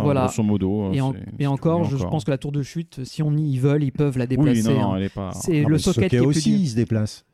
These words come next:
Speaker 1: Ouais.
Speaker 3: S'il le faut, il faut,
Speaker 2: Oui,
Speaker 3: on peut le
Speaker 2: oui, oui,
Speaker 3: déplacer.
Speaker 2: oui.
Speaker 1: Mais maintenant qu'il y a beaucoup de décors, c'est plus
Speaker 3: Maintenant qu'il y a
Speaker 1: contraignant.
Speaker 3: du décor, certes, mais ils l'ont bien, on en a bien déplacé un de la Toison d'Or à la Malaisie.
Speaker 2: Oui.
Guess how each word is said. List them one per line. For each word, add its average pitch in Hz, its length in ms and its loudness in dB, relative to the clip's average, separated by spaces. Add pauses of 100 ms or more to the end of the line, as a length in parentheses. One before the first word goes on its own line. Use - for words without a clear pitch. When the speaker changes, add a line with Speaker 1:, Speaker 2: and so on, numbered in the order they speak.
Speaker 1:
Ouais. 185 140 2
Speaker 3:
S'il 123 100 2
le 120 140 4
faut, 117 340 0
il 73 80 -10
faut, - 80 -2
Speaker 2:
Oui, 185 200 4
Speaker 3:
on 123 40 2
peut 131 60 4
le 107 80 2
Speaker 2:
oui, - 20 -4
oui, 101 60 2
Speaker 3:
déplacer. 143 300 2
Speaker 2:
oui. 165 40 2
Speaker 1:
Mais 190 100 2
maintenant 214 200 2
qu'il - 100 -8
y 180 40 0
a - 20 0
beaucoup 180 220 0
de 170 60 -6
décors, 208 400 0
c'est - 300 -6
plus - 220 -2
Speaker 3:
Maintenant 220 180 0
qu'il 85 100 -2
y 95 40 4
a - 80 4
Speaker 1:
contraignant. 147 160 4
Speaker 3:
du 113 100 4
décor, 131 380 2
certes, - 480 -2
mais 104 240 0 (100)
ils 127 160 2
l'ont 127 140 4
bien, 131 180 2
on 120 160 2
en 120 140 2
a 117 80 2
bien 120 160 2
déplacé 113 400 0
un 113 100 2
de 104 80 0
la 101 80 2
Toison 110 340 0
d'Or 113 380 0 (300)
à 98 80 -2
la 95 100 0
Malaisie. 113 540 0 (260)
Speaker 2:
Oui. 143 300 -2